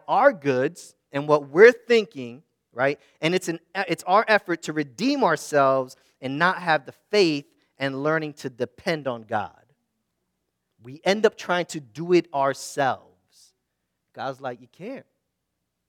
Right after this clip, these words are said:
But I got you. So let's go back to verse twenty. So he got up and he went to his father. But while he was still a long way off, his father saw him,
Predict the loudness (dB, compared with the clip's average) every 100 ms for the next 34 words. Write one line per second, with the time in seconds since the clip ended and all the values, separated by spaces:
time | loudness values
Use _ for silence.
0 | _ _ _ _ _ _ _ -4 -2 -2
1 | -6 -10 -10 _ _ _ _ _ _ _
2 | _ _ _ _ _ _ _ _ _ _
3 | _ _ _ _ _ _ _ _ _ _
4 | _ _ _ _ _ _ -6 -4 -4 _
5 | _ -18 -6 -4 -2 -4 -8 -18 -18 -20
6 | -20 _ _ _ _ _ _ _ _ _
7 | _ _ _ _ -16 -10 -8 0 4 6
8 | 4 2 _ _ _ _ _ -8 -6 -6
9 | -6 -4 -4 -4 -8 -8 -6 -6 -6 -10
10 | _ _ _ _ _ _ _ _ _ -2
11 | 0 6 8 8 6 0 -4 -4 4 6
12 | 6 4 2 2 -2 0 0 0 -2 -6
13 | -2 -2 -2 -8 0 4 4 2 -6